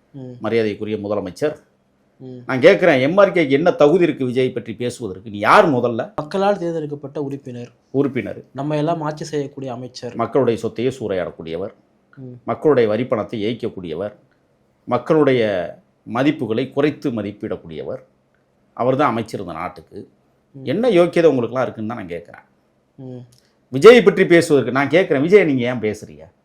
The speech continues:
Speaker 2: நீங்க அமைச்சர்ல, ஆளுங்கட்சி தானே. ஐம்பது ஆண்டு காலம் இந்த மண்ணிலே வந்து நான்கு முறை, ஐந்து முறைன்னு நீங்க ஆட்சி ஆண்டுட்டீங்க தானே.
Speaker 1: ம்.
Speaker 2: எதுக்கு இன்னும் தவழுகிற குழந்தையை போய் இப்படி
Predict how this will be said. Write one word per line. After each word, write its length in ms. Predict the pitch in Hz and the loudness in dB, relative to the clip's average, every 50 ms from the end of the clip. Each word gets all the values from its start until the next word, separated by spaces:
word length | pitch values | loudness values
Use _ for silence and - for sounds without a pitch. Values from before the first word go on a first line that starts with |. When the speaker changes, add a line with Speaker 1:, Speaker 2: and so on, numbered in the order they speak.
| _ _ _ _ _ _ _ _ - | _ _ _ _ _ _ _ _ -4
Speaker 2:
நீங்க 280 | 127 143 143 135 123 | -2 0 0 2 2
அமைச்சர்ல, 580 | 147 175 170 - 170 131 98 101 110 113 - - _ _ _ _ - | 2 2 2 2 0 0 0 -2 -6 -6 -8 -10 _ _ _ _ 0
ஆளுங்கட்சி 500 | 113 143 175 175 170 147 127 - - 104 | 4 6 6 6 6 4 2 0 -2 -4
தானே. 220 | 110 110 113 98 87 - _ _ _ _ _ _ | -6 -6 -6 -8 -10 -14 _ _ _ _ _ _
ஐம்பது 320 | - 117 135 156 160 160 156 | -4 -2 4 6 8 10 10
ஆண்டு 200 | 143 139 127 113 | 8 8 6 4
காலம் 260 | 123 139 156 165 156 | 6 6 6 6 6
இந்த 120 | 143 131 | 4 2
மண்ணிலே 360 | 117 117 123 139 143 139 143 135 | 0 0 -2 0 2 4 4 4
வந்து 240 | 120 113 120 135 | 2 2 -2 -4
நான்கு 400 | 123 117 117 127 143 151 143 131 | -4 -2 0 0 0 0 0 -2
முறை, 200 | 127 123 131 151 | -2 0 2 2
ஐந்து 260 | 135 123 127 131 127 120 | 2 2 0 -2 -4 -4
முறைன்னு 280 | 120 123 135 143 135 | -4 -4 -4 -4 -4
நீங்க 220 | 120 110 101 95 101 | -4 -4 -2 -2 -2
ஆட்சி 240 | 117 - - 131 | -2 -4 -4 -6
ஆண்டுட்டீங்க 380 | 107 95 90 87 - 80 82 82 | -6 -6 -8 -12 -20 -20 -20 -18
தானே. 180 | 80 80 87 82 - _ _ _ _ _ 135 | -18 -18 -20 -20 -20 _ _ _ _ _ -20
Speaker 1:
ம். 120 | 131 123 | -6 2
Speaker 2:
எதுக்கு 320 | 139 185 220 254 208 208 147 | 2 4 4 2 0 -2 -2
இன்னும் 260 | 151 175 190 165 131 | 0 0 0 0 0
தவழுகிற 500 | - 135 135 165 180 175 165 156 123 - | 2 4 6 6 6 6 6 4 2 2
குழந்தையை 360 | 127 123 123 117 110 104 101 | 0 0 0 0 -2 -4 -4
போய் 180 | - 131 123 113 | -4 -4 -4 -4
இப்படி 460 | 101 - - 90 80 73 73 76 | -6 -10 -12 -14 -12 -12 -14 -18